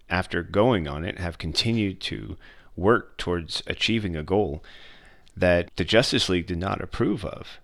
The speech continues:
and in many ways would probably rather they simply gave up and stopped. And yet this team believes that it has a right, a reason, and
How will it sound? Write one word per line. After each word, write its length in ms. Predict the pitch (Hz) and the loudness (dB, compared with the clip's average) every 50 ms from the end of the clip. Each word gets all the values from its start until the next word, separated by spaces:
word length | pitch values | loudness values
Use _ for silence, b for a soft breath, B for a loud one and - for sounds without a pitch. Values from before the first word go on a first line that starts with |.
| - - _ - | -20 -20 _ -8
and 220 | 82 80 80 82 | -4 -2 0 0
in 100 | 82 82 | 0 0
many 240 | 90 104 117 113 101 | 0 0 0 2 0
ways 300 | 98 95 92 87 85 - | 0 0 -2 -4 -4 -6
would 100 | 82 85 | -10 -4
probably 300 | - - - 175 135 101 | -2 -2 0 0 0 0
rather 360 | 92 92 90 90 90 92 90 | 2 2 0 0 0 -2 -6
they 500 | 82 - - - 71 71 78 - - - - _ _ _ - - - - - - - - | -6 -6 -8 -8 -8 -10 -12 -14 -14 -20 -20 _ _ _ -20 -20 -20 -20 -20 -20 -20 -12
simply 360 | - - - 82 - 85 82 | -8 -8 -6 -6 -6 -6 -6
gave 340 | 78 - 82 85 85 82 104 | -4 0 0 2 2 2 2
up 240 | 120 123 - - - - - - - | 0 0 0 -4 -14 -20 -20 -10 -8
and 140 | 78 76 71 | -8 -6 -6
stopped. 540 | - - - 127 127 - - - - - b b b b b b b b b _ | -6 -2 0 0 0 0 -2 -8 -12 -16 b b b b b b b b b _
And 120 | 92 95 | 2 4
yet 140 | 113 123 - | 4 4 4
this 160 | - 127 - | 2 0 0
team 240 | - 110 107 107 95 | 2 2 2 2 2
believes 420 | 87 78 73 78 87 98 101 101 | -2 -2 0 2 2 2 0 -2
that 140 | - 80 80 | -4 -2 0
it 140 | 87 80 - | 0 0 0
has 440 | 90 92 90 87 85 85 80 - - B B B B B B B B B B B | 0 0 0 0 -2 -2 -2 -4 -6 B B B B B B B B B B B
a 120 | B - 92 | B -6 0
right, 400 | 87 98 98 104 120 110 - - - | 4 6 8 8 6 6 2 0 0
a 80 | 95 | 0
reason, 600 | 90 87 87 85 87 101 110 113 117 110 113 - - - | 0 2 0 2 2 2 0 0 0 0 -4 -6 -10 -6
and 420 | - 87 87 90 92 90 87 - | -4 -2 -2 -2 -2 -4 -6 -8